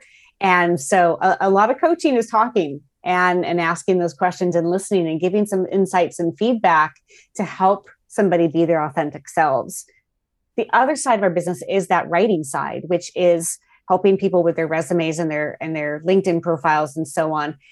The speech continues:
One of the things that we do that's unique in that is that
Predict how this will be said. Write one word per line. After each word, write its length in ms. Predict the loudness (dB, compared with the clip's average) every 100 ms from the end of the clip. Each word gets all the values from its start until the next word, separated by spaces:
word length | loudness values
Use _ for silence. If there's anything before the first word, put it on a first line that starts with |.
| _ 0
One 200 | 2 2
of 60 |
the 80 | 0
things 240 | 2 0
that 100 | 0
we 160 | -2 -2
do 240 | 2 0
that's 220 | 0 -2 -2
unique 560 | 2 4 4 2 -2 -10 -8
in 180 | -6 -4
that 400 | -2 -2 -4 -12 _ _ _
is 460 | 2 4 4 2 -4
that 500 | -6 0 2 2 0